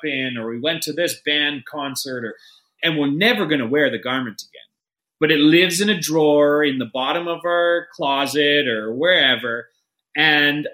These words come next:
what I'm saying is don't have it live there. Like, let's bring it out. Let's add some paint, add it into a painting that you can actually physically hang on your wall.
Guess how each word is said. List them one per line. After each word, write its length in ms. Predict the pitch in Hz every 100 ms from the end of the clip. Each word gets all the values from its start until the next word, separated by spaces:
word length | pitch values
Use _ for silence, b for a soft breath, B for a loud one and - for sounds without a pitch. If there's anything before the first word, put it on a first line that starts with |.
| -
what 240 | 135 160
I'm 160 | 160 190
saying 320 | 214 170 147
is 140 | 135
don't 360 | - 165 165 170 _ _
have 220 | - 185 170
it 80 |
live 260 | 139 160 139
there. 360 | 127 190 220 123
Like, 240 | 127 147 - _
let's 300 | 156 151 185
bring 240 | - 214 214
it 120 | 156
out. 360 | 175 139 120 - _ _ _ _ -
Let's 400 | 156 156 - - _ -
add 260 | 151 190 190
some 260 | - 175
paint, 380 | 135 117 113 139 -
add 220 | 165 208
it 100 | 202
into 400 | 180 170 170 156
a 280 | 135 127 123
painting 340 | - 180 180 156
that 100 | 135
you 160 | 143
can 100 | 147
actually 460 | 143 143 - 131 117
physically 520 | - 165 160 147 127 -
hang 280 | 160 170 165
on 160 | 147
your 120 | 135 120
wall. 440 | 175 196 139 131